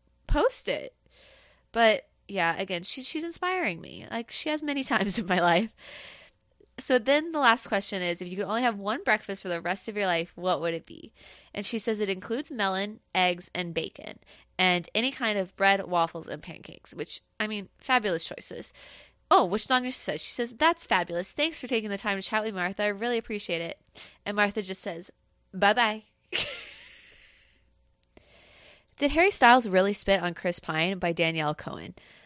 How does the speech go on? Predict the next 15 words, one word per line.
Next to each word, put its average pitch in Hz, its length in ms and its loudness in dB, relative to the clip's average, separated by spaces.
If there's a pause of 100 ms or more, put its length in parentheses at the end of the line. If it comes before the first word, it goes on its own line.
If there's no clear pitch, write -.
(300)
I 466 140 0
know 294 180 4
this 233 200 2
is 185 80 -2
old 180 240 4
news 175 300 0
by 180 180 4
now, 175 420 4 (300)
but 320 400 6 (280)
very 381 180 4
much 269 260 0
like 214 180 -2
Martha, 175 460 0
I - 80 0
can't - 340 -2